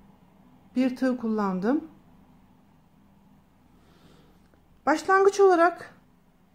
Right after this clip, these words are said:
şu şekilde şu kısımdan başlayarak büyüyen bir model. Şimdi sizlere detaylı olarak anlatmak istiyorum.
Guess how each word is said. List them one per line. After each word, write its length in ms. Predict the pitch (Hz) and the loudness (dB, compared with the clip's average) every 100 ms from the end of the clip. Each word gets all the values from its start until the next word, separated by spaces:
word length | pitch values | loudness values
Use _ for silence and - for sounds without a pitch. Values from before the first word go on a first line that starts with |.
| _ _ _ | _ _ _
şu 100 | - | -8
şekilde 540 | - 359 339 285 320 | -4 -2 0 0 0
şu 240 | 320 320 - | 0 -4 -6
kısımdan 440 | - 311 311 302 | -2 2 6 6
başlayarak 800 | 294 294 - 294 269 262 262 226 | 4 2 2 2 2 2 -4 -2
büyüyen 380 | 240 247 262 254 | 2 4 6 4
bir 120 | 233 | 2
model. 560 | 214 190 190 233 339 - - - - - - - - - _ - | 0 -2 0 -2 -2 -10 -20 -20 -20 -20 -20 -20 -20 -20 _ -10
Şimdi 200 | - 330 | -2 -2
sizlere 360 | 339 311 349 | 0 0 2
detaylı 380 | 320 339 330 320 | 2 2 4 4
olarak 260 | 311 320 320 | 2 2 4
anlatmak 500 | 302 302 302 277 262 | 6 6 4 0 0
istiyorum. 580 | - - 233 208 320 | -6 -2 0 0 -2